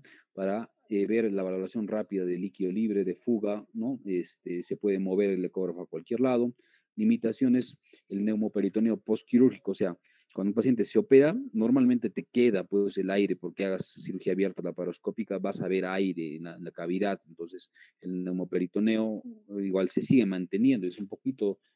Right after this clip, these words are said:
difícil. Cuando tienes aire en la ecografía es el enemigo de los radiólogos, entonces no te deja ver casi nada. Acceso limitado de herida quirúrgica por catéteres, por drenajes, por dolor, por falta de cooperación del paciente, también podrían ser limitantes.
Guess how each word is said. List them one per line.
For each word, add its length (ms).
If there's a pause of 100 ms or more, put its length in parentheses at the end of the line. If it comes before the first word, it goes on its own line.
(120)
difícil. 420
Cuando 220
tienes 320
aire 320
en 80
la 80
ecografía 520
es 80
el 100
enemigo 420
de 60
los 140 (480)
radiólogos, 480
entonces 280
no 140
te 140
deja 260
ver 200
casi 260
nada. 360 (580)
Acceso 360
limitado 380
de 80
herida 180
quirúrgica 580
por 220
catéteres, 520
por 160
drenajes, 460
por 200
dolor, 520
por 140
falta 260
de 80
cooperación 440
del 120
paciente, 460
también 340
podrían 300
ser 160
limitantes. 640